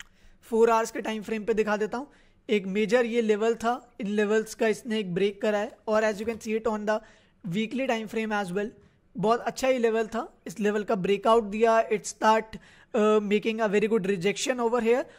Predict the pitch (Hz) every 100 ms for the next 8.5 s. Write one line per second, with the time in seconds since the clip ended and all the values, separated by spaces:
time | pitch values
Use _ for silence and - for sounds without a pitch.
0 | _ - 208 202 220 262 - 240 220 226
1 | 233 226 - 220 226 220 180 190 202 214
2 | 208 202 208 185 185 208 208 208 175 160
3 | 151 - - 208 185 190 240 220 - 202
4 | 202 208 226 269 - _ - 190 220 254
5 | 214 202 214 247 226 247 240 240 220 269
6 | 269 247 214 233 226 226 233 208 202 226
7 | 240 233 214 220 - 214 220 185 196 214
8 | 220 226 - 233